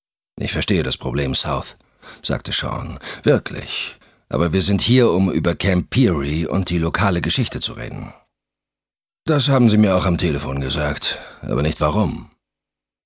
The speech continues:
"Wir sind Privatdetektive. Die Leute von Babbage Town haben uns beauftragt, den Tod von Monk Turing zu untersuchen." Misstrauisch beäugte Freeman seine Gäste.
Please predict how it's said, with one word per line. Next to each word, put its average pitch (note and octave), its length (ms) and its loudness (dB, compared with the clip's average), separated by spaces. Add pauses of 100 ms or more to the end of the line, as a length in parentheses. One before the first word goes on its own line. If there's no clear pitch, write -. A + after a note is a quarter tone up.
(280)
"Wir C3 300 4
sind A#2+ 220 4
Privatdetektive. - 1040 0
Die A2 100 2
Leute A2 240 4
von G2 180 2
Babbage F#2 380 2
Town E2 340 2
haben - 180 0
uns D2+ 140 0
beauftragt, - 880 -2
den C2 160 -2
Tod E2 260 0
von C#2+ 180 0
Monk D2+ 360 0
Turing A#1+ 440 -2
zu - 140 -4
untersuchen." - 640 -8 (1160)
Misstrauisch F2+ 580 0
beäugte - 480 -4
Freeman - 480 -2
seine - 300 -6
Gäste. - 580 -8